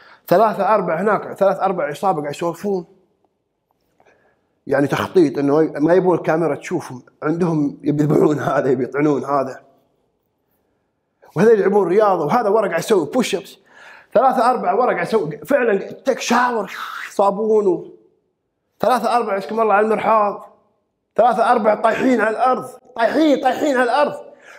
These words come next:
Passed the fuck out. They passed out. Overdose، أعطوه كي تو.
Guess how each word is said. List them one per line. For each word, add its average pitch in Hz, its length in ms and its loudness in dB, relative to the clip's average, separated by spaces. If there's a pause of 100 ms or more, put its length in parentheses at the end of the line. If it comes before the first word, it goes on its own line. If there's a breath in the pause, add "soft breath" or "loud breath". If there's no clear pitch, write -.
(200 loud breath)
Passed 285 440 -2 (400 loud breath)
the 156 60 -6
fuck - 640 -4 (440 loud breath)
out. 269 560 -2 (180)
They 196 40 -2
passed - 360 -4
out. 269 340 -6 (760)
Overdose، 226 840 0
أعطوه 185 320 -2
كي 226 180 2
تو. 220 380 -4